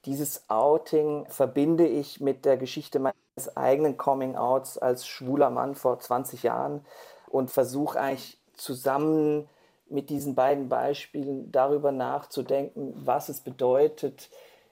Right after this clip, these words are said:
wenn Menschen sich anderen gegenüber mit dem, was sie ganz persönlich beschäftigt, äußern und diesen Schritt in diese Intimität wagen.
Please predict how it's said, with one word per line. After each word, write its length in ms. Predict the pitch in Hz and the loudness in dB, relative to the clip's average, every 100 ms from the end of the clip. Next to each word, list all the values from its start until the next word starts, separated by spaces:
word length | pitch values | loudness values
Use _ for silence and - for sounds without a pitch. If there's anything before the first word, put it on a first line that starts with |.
| _ _ _ | _ _ _
wenn 280 | 135 135 | 0 2
Menschen 500 | 127 127 170 - 147 | 2 0 -2 -4 -6
sich 380 | 135 151 - - _ | -6 -8 -12 -20 _
anderen 520 | - 147 180 175 165 139 | -4 0 4 6 4 2
gegenüber 1160 | 147 151 - - 160 175 165 151 147 147 143 _ _ _ _ _ | -2 -2 -10 -10 -6 0 2 4 2 0 -4 _ _ _ _ _
mit 400 | - 139 139 - | -4 -2 -2 -6
dem, 480 | 135 143 170 151 - - _ _ | 0 2 2 0 -6 -18 _ _
was 200 | - 143 | -2 0
sie 160 | 143 131 | -2 0
ganz 560 | 135 151 175 - - - - | 2 4 2 -2 -6 -12 -8
persönlich 1300 | 143 131 123 139 165 190 160 156 - - - - - | -2 -2 0 6 6 6 2 0 -4 -12 -14 -18 -18
beschäftigt, 880 | 131 - 147 151 - 147 139 - - _ _ _ _ _ _ | -14 -4 -2 -2 -4 -10 -10 -12 -20 _ _ _ _ _ _
äußern 760 | 123 127 127 131 117 117 117 | 2 4 2 0 0 -2 -4
und 520 | - 135 131 127 - - | -4 -2 -2 -2 -10 -12
diesen 240 | 127 131 | -8 -6
Schritt 460 | - - 143 156 131 | -8 0 0 0 -2
in 80 | |
diese 240 | 127 123 131 | -4 -4 -6
Intimität 840 | 131 123 - 123 120 123 127 - | -6 -8 -6 -6 -4 -4 -4 -4
wagen. 600 | 117 110 117 113 120 117 | -4 -2 -2 -6 -12 -14